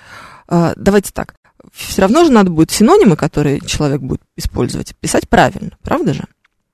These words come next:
М, поэтому как минимум какой-то набор слов правильно научиться писать все равно придется.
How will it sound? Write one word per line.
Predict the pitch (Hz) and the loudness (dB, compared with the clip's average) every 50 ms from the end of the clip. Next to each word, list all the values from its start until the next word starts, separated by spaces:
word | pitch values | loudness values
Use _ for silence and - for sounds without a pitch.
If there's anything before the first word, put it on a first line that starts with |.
| _ _ - | _ _ -8
М, | 156 143 135 131 - - - - | -6 -4 -4 -4 -6 -8 -10 -8
поэтому | _ 147 170 190 - 202 202 185 170 160 | _ -2 -2 2 4 4 4 4 4 2
как | - 180 214 | -2 2 4
минимум | 202 214 208 202 196 | 6 6 8 6 6
какой-то | - 202 196 - 285 349 - 359 | 6 4 2 2 2 2 4 4
набор | 262 214 202 196 175 170 | 4 4 4 4 2 2
слов | - - 139 98 - - | 0 -2 -2 -2 -2 -6
правильно | - - 170 226 247 254 226 196 156 135 | 0 2 2 2 4 2 2 2 2 0
научиться | - - - 147 139 147 - - - - - - | -2 -4 -2 -2 -2 -2 -4 -4 -6 -6 -8 -8
писать | - - 156 - - 196 | -6 -6 -4 -2 -4 -4
все | - - - | -4 -6 -6
равно | - 131 127 156 170 | -4 -2 -2 -2 0
придется. | - - 143 135 131 110 117 - - | 0 -2 0 0 -2 -2 -2 -6 -10